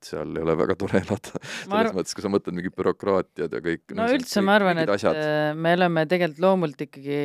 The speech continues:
Speaker 2: nii palju, äh, teistsugused, et, äh, see sealne ühiskond ja isegi sealne rahvus võib-olla surub natuke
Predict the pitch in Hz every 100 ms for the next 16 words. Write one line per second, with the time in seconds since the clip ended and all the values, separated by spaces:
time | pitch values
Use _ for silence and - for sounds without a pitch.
0 | 147 147 170 175 160 175 165 156 151 151
1 | 151 147 143 _ _ _ _ _ _ 151
2 | 151 139 202 - 202 170 143 131 143 131
3 | _ 143 139 139 - 143 139 135 139 139
4 | - 180 165 147 139 139 156 165 - -
5 | 135 131 135 135 135 135 147 131 139 135
6 | 135 - 147 139 139 170 - 143 131 151
7 | 139 135 143 160 147 151 156 - 147